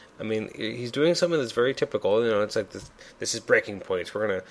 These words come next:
five days that change X Factor forever. And yet, each issue centers on a different character, and you don't need to have the, it's not a big epic where, you know, it's a big event, like, a big five-part adventure, and you're getting to the end. It's more, you're getting these really solid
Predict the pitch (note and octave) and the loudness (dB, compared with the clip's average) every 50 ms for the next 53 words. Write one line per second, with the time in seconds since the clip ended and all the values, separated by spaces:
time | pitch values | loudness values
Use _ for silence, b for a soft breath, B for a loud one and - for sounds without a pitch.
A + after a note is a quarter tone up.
0 | B B B - B2 A#2 A#2 A#2 G#2 A#2 A2+ A2+ G#2 G#2 - - - A2 G#2+ G2+ | B B B 4 6 6 6 6 4 2 2 2 0 -2 -4 -4 -2 -2 -2 0
1 | G2 G2+ G2 - - G#2 G2+ F#2+ - F#2 - - G2+ G2 G2+ F2 B1 B1 - B | 0 0 0 0 0 -2 -2 0 -4 -6 -4 0 2 2 2 2 0 -4 -6 B
2 | B B B - A2+ A2+ A2+ A#2 - - - B B B B B B _ _ - | B B B -2 2 4 6 6 4 2 0 B B B B B B _ _ -4
3 | C#3 C#3 - E3 D#3 - - C3 B2 A#2+ A#2+ A2 - - - - - B2+ A#2+ A#2+ | -4 -2 0 0 0 2 2 2 4 4 2 0 -2 -4 -8 -2 -2 0 0 2
4 | A#2 A#2+ A2+ A2 G#2 A2 - A#2 G2+ - - D3 C#3+ D3 C#3+ C3 - G#2 G2 F#2+ | 2 2 0 0 0 -4 -4 -4 -10 -6 0 4 6 6 4 4 2 -2 0 0
5 | F#2+ - - - G#2 G2+ G2+ G2 G#2+ A#2+ C3 A#2+ B2 A#2+ C3+ D#3 D3 B2+ A2 G2 | -2 -2 -4 -4 -6 -4 -4 -4 0 0 0 0 0 -4 -4 -4 -4 -4 -6 -4
6 | F#2+ F#2 F2+ F2+ - - - - C#3 D3+ D3 C3 G2+ G#2+ G#2+ G2 - - A#2 A#2 | -4 -4 -4 -4 -10 -8 2 4 4 4 4 4 4 2 2 2 0 -2 -2 0
7 | - A2 G#2 - - - G#2+ G#2+ G#2 G2+ G2 B B B B B B - A2+ G#2+ | 0 0 -2 -2 -6 -2 2 2 4 4 2 B B B B B B -4 0 0
8 | G#2 - G#2 F#2+ G#2 A2+ G#2+ F#2 - - A2 F#2+ G#2 G#2 G#2 - - A2 G2+ F#2+ | 0 0 -2 0 0 0 0 0 -4 -6 -4 -2 -2 -2 -2 -4 -8 -6 -6 -4
9 | - G2+ G2 F#2 F2 A2+ A2 G2+ F#2 - - - G2 G2 G2 - - G2+ F#2+ F#2+ | -2 -2 -2 0 0 0 -2 -2 -4 -8 -4 -2 0 0 0 2 2 2 2 2
10 | E2 F#2 G2 G#2 G2 - - - B1+ A1+ - B B B B - G#2 G2+ G2+ G2 | 0 -2 -2 -2 -4 -6 -6 -4 -6 -6 -10 B B B B -4 -2 0 0 0
11 | G2+ G2 - G2+ F2+ F2+ G2+ G2+ G2 F#2 F2+ E2 - - A#2+ A#2+ A2+ G#2+ G#2 G2 | -2 -2 -4 -4 -2 0 0 0 0 0 -4 -8 -6 -2 0 2 4 4 4 4
12 | A2+ A2+ A2+ G#2+ G2+ F2+ G2 G#2+ A2 B2+ C3 - - - G#2 G2+ G#2 G2+ F#2+ G2 | 4 2 2 -2 -4 -4 -4 -4 -2 0 0 2 4 4 6 6 6 6 4 2